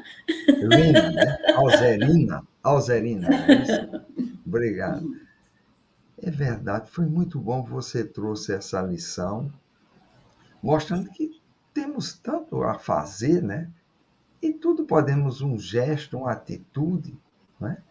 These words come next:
Podemos modificar a vida de outras pessoas, né? Um pequeno gesto, né? E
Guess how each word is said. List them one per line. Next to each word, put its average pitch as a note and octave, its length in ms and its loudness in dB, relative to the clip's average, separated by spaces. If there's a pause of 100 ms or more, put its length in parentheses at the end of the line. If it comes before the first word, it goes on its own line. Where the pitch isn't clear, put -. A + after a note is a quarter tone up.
(560)
Podemos C#3 540 -2
modificar C3 800 0
a G#2+ 60 -8
vida A2+ 360 -4
de G#2 220 -4
outras B2 420 -4
pessoas, D3 760 -2
né? B2 260 -6 (280)
Um A2 120 -4
pequeno B2 560 -2
gesto, G#2+ 640 -2
né? D3 240 -4 (2000)
E D3+ 440 2